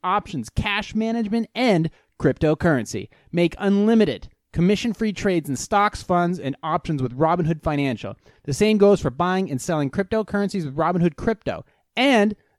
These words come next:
zero commission fees. Also introducing cash management. Invest, spend, and earn all through your brokerage account. Secure a spot on the wait list and reserve your card.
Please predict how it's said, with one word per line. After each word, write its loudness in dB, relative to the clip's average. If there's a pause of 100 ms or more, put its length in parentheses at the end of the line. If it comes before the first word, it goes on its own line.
zero 6
commission -2
fees. -6 (360)
Also 6
introducing 0 (260)
cash -2
management. 0 (180)
Invest, 2
spend, 0
and -2
earn 2
all 6
through 0
your 0
brokerage 0
account. -4 (160)
Secure 2 (100)
a -2
spot 2
on 0
the 2
wait 2
list -4
and -2
reserve 2
your 0
card. -2